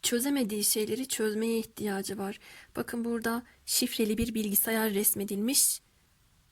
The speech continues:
Bu mekanizma kapalı, açılmıyor. Yani kendisinin hayatında anlam veremediği, kafasının karıştığı, kendini bulanık hissettiren durumları çözmek adına bir şifreye, bir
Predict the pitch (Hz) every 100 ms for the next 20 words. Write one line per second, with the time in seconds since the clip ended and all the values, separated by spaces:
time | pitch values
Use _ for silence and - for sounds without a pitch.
0 | _ _ _ _ - 254 - _ 226 220
1 | 240 214 226 269 - - 190 180 - -
2 | 226 - 214 180 170 208 - _ - -
3 | - 254 285 - 240 247 269 294 220 254
4 | - - 220 226 233 240 247 277 226 233
5 | 247 226 240 240 202 170 208 214 _ _
6 | - 240 233 - 247 247 - 202 - -
7 | 190 - 220 233 240 196 202 226 262 -
8 | 220 - 208 - 185 180 202 233 220 170
9 | 185 - 226 214 202 - 214 214 254 -
10 | - - - - 262 - 277 220 175 170
11 | 214 247 -